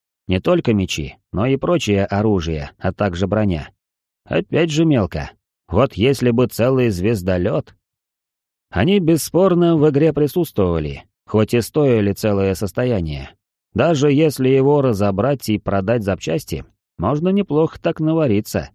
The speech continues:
До сих пор не могу простить себе того, что крестообразный звездолёт, который мы нашли первыми, прибрал к рукам кто-то другой. Вот только аристократ летел в облегчённом составе, преимущественно с боевыми кораблями.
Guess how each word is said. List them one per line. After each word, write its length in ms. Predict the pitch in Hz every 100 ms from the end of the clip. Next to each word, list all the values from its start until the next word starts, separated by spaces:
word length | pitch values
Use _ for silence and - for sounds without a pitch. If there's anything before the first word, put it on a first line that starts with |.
| _ _ _ _ -
До 160 | 135
сих 240 | 160 185 -
пор 240 | 175 127
не 140 | 117 117
могу 280 | 113 120
простить 440 | 117 120 110 151 131
себе 240 | 123 120
того, 380 | - 117 123 147
что 260 | - 113 110
крестообразный 840 | 117 120 - 113 110 117 110 110
звездолёт, 720 | 101 107 98 107 120 135 - - _
который 420 | - 101 110 104 104
мы 140 | 104
нашли 320 | 104 98 110
первыми, 560 | 110 107 92 90 82 - _ _ _ -
прибрал 440 | 160 170 175 180
к 60 | 156
рукам 380 | 156 156 156
кто-то 260 | 135 135 120
другой. 600 | 107 104 87 76 67 - _ _ _ _
Вот 340 | 90 82 101 -
только 340 | 110 107 107
аристократ 760 | - 104 104 - 113 131 147 -
летел 400 | 104 101 107 101
в 60 | 98
облегчённом 640 | 107 117 - 120 110 110
составе, 600 | 117 120 - 139 80 65 - _
преимущественно 920 | - 90 98 117 113 120 - 113 113 110
с 80 |
боевыми 500 | 104 113 110 110 107
кораблями. 680 | 107 107 113 110 82 73 -